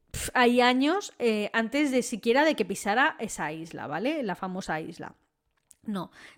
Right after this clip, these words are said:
tenía numerosas propiedades y hacía esto en multitud de sus casas, no solo en Estados Unidos, sito-, sino también por alrededor del mundo. En Francia también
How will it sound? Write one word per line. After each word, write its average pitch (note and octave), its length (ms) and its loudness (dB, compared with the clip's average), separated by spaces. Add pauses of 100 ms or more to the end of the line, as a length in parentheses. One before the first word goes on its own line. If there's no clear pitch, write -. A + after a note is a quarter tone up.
tenía A3 260 -2
numerosas G#3+ 440 -4
propiedades G3 640 -2
y G#3+ 60 -4
hacía F3+ 280 -4
esto D4 540 -6
en A#3 300 -6
multitud G#3 640 -4
de A#3+ 120 0
sus - 220 -8
casas, C4 380 -4
no A#3 100 -2
solo B3 220 -4
en A3 40 -6
Estados F#3 420 -6
Unidos, F3+ 320 -8
sito-, F#3+ 360 -6
sino G3 300 -6
también F3+ 260 -6
por C#4 140 -2
alrededor E3+ 420 -4
del G#3+ 140 -4
mundo. F#3 260 -10
En F3 80 -12
Francia A3 580 0
también F#3+ 480 -4